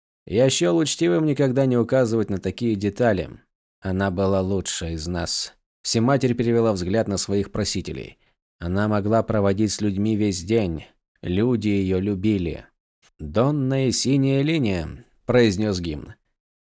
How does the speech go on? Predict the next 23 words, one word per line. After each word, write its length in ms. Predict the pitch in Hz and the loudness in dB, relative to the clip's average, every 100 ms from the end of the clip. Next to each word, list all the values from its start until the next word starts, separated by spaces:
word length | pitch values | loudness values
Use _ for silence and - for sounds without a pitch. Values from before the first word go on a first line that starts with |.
| - | -6
«Моя 340 | 107 147 175 | 0 4 4
управляющая 640 | 170 160 160 156 123 143 | 6 6 6 6 6 4
фраза. 540 | 131 143 120 - - - _ _ | 2 4 2 2 -8 -18 _ _
Прошу, 440 | - 147 143 175 185 | 0 4 4 2 0
прими 480 | 208 190 151 160 175 | 2 2 2 4 4
её. 300 | 107 - - _ _ - | 2 0 -8 _ _ -6
Я 180 | 170 170 | 0 2
скажу 320 | - 156 165 | 2 2 4
Авроре, 480 | 170 156 190 165 107 | 4 4 4 4 2
что 160 | - | 0
ты 100 | 135 | 0
заставила 520 | 143 139 - 170 147 147 | 2 0 0 2 2 2
меня 260 | 147 147 | 2 2
её 180 | 147 151 | 2 2
выдать. 460 | 156 110 85 - - _ _ _ _ | 4 2 0 -6 -12 _ _ _ _
Конечно, 460 | 202 220 214 - 175 | -2 0 2 2 2
она 140 | 170 | 4
разозлится, 760 | 165 139 147 131 196 208 - 131 | 4 4 2 2 2 2 0 2
но 120 | 127 | 2
мне 180 | 139 151 | 2 2
не 120 | 156 | 0
привыкать». 800 | 139 160 165 185 190 - - - _ _ _ _ - | 0 0 0 0 0 -2 -6 -12 _ _ _ _ -6
«Нет», 720 | 87 85 80 76 - - - | -4 -2 -4 -6 -10 -14 -16